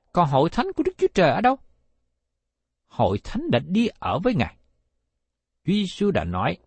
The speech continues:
ở trong Giăng đoạn mười bốn, câu hai đến câu ba.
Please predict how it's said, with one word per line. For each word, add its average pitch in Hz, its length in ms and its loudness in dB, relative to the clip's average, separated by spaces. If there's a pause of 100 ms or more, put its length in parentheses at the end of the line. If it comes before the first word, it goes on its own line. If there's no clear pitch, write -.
ở 120 120 -2
trong 175 360 0
Giăng 190 340 -2 (420)
đoạn 104 240 -2
mười 104 100 2
bốn, 135 220 2 (480)
câu 165 200 0
hai 147 220 2
đến 139 180 -4
câu 110 160 -2
ba. 98 180 -2